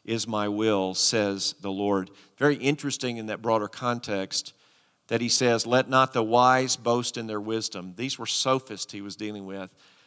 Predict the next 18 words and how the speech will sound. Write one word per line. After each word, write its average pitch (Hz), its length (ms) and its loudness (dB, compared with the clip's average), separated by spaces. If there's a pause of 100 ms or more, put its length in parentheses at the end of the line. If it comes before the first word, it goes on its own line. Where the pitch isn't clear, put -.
(120)
Their, 131 180 4
their 139 240 2
shtick - 640 0
was 117 200 -8
to 117 100 -10
come 135 220 -2
to 123 60 -12
town 131 320 2
and 113 100 -10
say, 113 380 0 (280)
"Hey, 131 220 4
we 139 220 0
are 120 80 2
wise 131 560 6
public 131 360 -4
speakers." - 560 -8 (2000)
"Let 147 300 4
not 151 600 4